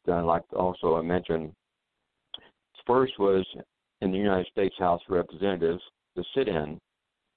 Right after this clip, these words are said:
led by Republican John Lewis, who I happened to march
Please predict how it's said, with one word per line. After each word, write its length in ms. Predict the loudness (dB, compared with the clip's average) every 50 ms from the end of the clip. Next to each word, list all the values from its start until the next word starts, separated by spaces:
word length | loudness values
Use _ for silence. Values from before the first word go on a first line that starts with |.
| _ -20 -20 -20 _ _ _
led 260 | 2 4 4 4 2 2
by 140 | 2 2
Republican 640 | 2 2 0 -2 0 0 0 0 0 -4 -6 -6 -4 -2
John 340 | -2 0 0 0 0 0
Lewis, 320 | 0 0 2 2 0 -2 -4 -8 -14 _ _ _ _ _ _ 0
who 160 | 2 4 4
I 120 | 4 4
happened 300 | 4 2 0 -2 -4 -6
to 60 | -4
march 300 | 0 2 2 2 0 -2